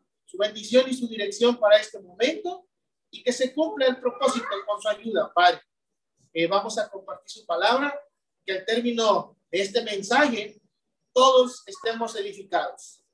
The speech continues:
Padre Santo, yo le pido que solamente yo sea como una herramienta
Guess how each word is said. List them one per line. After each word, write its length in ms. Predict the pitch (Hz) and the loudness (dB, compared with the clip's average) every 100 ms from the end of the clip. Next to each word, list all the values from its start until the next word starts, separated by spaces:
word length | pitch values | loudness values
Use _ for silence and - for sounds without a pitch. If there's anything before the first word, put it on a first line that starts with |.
| _ _ _ _ | _ _ _ _
Padre 240 | - 185 208 | -4 -2 0
Santo, 400 | 208 277 294 294 | 4 2 2 0
yo 140 | 247 | 0
le 160 | 226 226 | 0 -2
pido 420 | 240 254 262 254 | -4 -4 -6 -4
que 400 | 190 175 147 - _ _ _ | 0 0 -2 -10 _ _ _
solamente 640 | - 214 254 247 262 262 240 | -2 4 6 6 2 0 2
yo 100 | 233 | 2
sea 360 | 247 240 240 | 4 2 2
como 220 | 233 220 | -4 -2
una 280 | 240 254 240 | -2 0 0
herramienta 840 | 233 214 214 269 254 - 190 196 | 0 0 -2 -4 -4 -6 -6 -8